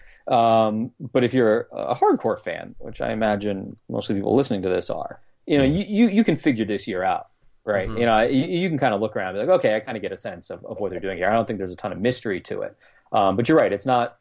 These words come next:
Speaker 1: super defined one way or the other. It, it is in the middle. I don't like saying stuck in the middle. I don't, I don't think it's stuck in the middle. I think they've put themselves here,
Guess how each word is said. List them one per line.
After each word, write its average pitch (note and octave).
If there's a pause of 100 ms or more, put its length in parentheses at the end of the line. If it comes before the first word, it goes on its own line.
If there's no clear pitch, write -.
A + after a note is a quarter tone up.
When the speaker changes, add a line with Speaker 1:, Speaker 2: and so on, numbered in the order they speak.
(120)
Speaker 1:
super B2+
defined A2
one G#2+
way G#2
or G2
the F#2
other. G2+
It, B2
it A#2
is B2
in A#2+
the G#2
middle. G2+ (400)
I D3+
don't D#3+
like A#2
saying G2
stuck F3+
in G#2
the F#2+
middle. F#2+
I B2
don't, B2+
I B2
don't C3
think A2
it's -
stuck -
in A#2+
the G2+
middle. F#2
I B2+
think B2+
they've A#2
put D#3+
themselves A#2
here, G#2+